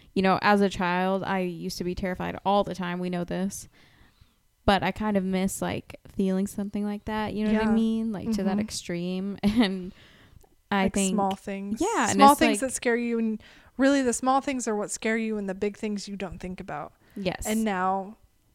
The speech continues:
Speaker 1: And now
Speaker 2: an
Speaker 1: the reason I
Speaker 2: adult
Speaker 1: stay awake at night is not because I think there's a
Speaker 2: A
Speaker 1: monster
Speaker 2: boogeyman under my bed. It's because
Speaker 1: it has to do with my life.
Speaker 2: Yeah.
Speaker 1: <laughs> Yeah.
Speaker 2: It's like,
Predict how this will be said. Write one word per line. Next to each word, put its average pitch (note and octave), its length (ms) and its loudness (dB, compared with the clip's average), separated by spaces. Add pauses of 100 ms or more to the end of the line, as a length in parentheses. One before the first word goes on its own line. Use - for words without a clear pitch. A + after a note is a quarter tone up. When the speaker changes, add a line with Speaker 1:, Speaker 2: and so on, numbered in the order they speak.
(240)
Speaker 1:
And G3+ 120 6
now A3 120 8
Speaker 2:
an C#4 40 6
Speaker 1:
the D4+ 100 6
reason C4 300 6
I B3 60 4
Speaker 2:
adult A3+ 80 2
Speaker 1:
stay G#3 340 2
awake G3 580 0
at G3+ 140 0
night F3+ 320 -2
is F#3+ 100 0
not F#3+ 160 -2
because G3 260 0
I F#3 60 0
think F#3 240 -6
there's F#3 420 -8 (200)
a F#3+ 140 -4
Speaker 2:
A F3+ 40 -4
Speaker 1:
monster G#3+ 460 0
Speaker 2:
boogeyman G3 180 0
under G3+ 160 -4
my F3+ 140 -6
bed. F3+ 260 -6
It's F3+ 280 -10
because G3+ 840 -8 (100)
Speaker 1:
it A3 60 0
has G#3 220 2
to A#3+ 60 6
do D4 40 10
with G4+ 100 6
my G#3 120 0
life. - 360 -4 (380)
Speaker 2:
Yeah. D#4 200 -10
Speaker 1:
<laughs> - 120 -14
Yeah. F#4 320 4 (800)
Speaker 2:
It's C4+ 180 -4
like, A#3+ 360 2